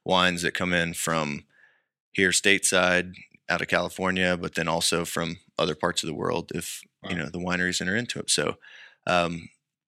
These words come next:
Speaker 1: all three of these have won something, uh, medal at, at, at one of those. But I brought the Tempranillo, which we're gonna taste last, because I feel like it's probably the most recognizable grape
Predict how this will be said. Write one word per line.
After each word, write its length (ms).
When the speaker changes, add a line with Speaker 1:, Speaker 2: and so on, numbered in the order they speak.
Speaker 1:
all 140
three 260
of 80
these 220
have 120
won 400
something, 640
uh, 200
medal 380
at, 120
at, 120
at 160
one 160
of 60
those. 260
But 240
I 60
brought 220
the 80
Tempranillo, 520
which 180
we're 100
gonna 220
taste 500
last, 720
because 280
I 60
feel 260
like 200
it's 180
probably 440
the 100
most 240
recognizable 800
grape 320